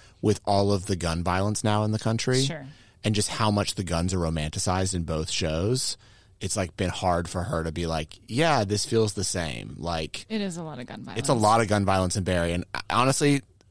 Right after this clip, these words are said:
Speaker 1: towards the end of the, this, this season of Stranger Things, a lot of gun violence in this season of Stranger Things.
Speaker 2: Yeah.
Speaker 1: But it's aliens, so I guess doesn't.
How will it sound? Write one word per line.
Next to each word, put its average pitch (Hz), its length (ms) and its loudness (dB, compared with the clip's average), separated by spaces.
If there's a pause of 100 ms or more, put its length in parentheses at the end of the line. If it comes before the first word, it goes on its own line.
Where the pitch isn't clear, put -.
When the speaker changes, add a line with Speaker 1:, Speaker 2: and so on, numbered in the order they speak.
(160)
Speaker 1:
towards 113 240 2
the 113 120 6
end 113 140 6
of 104 100 0
the, 107 180 0
this, 110 320 0
this 107 220 -2
season 113 240 2
of 104 60 0
Stranger 104 240 0
Things, 123 220 2
a - 80 -2
lot 90 300 4
of 95 60 4
gun 87 180 4
violence 80 360 2
in 82 40 0
this 80 120 0
season 78 220 -2
of 73 60 -2
Stranger 73 260 -4
Things. - 300 -14 (960)
Speaker 2:
Yeah. 202 300 -6 (160)
Speaker 1:
But 117 100 2
it's 113 160 -2
aliens, 87 420 4
so 92 100 2
I 90 40 4
guess 82 180 0
doesn't. 85 240 -2